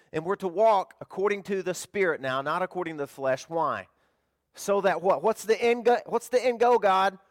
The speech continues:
What is it that you're after? He wants you and I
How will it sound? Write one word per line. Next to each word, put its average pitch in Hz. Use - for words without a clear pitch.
What 202
is 220
it 220
that 220
you're 202
after? 160
He 220
wants 214
you 170
and 190
I 131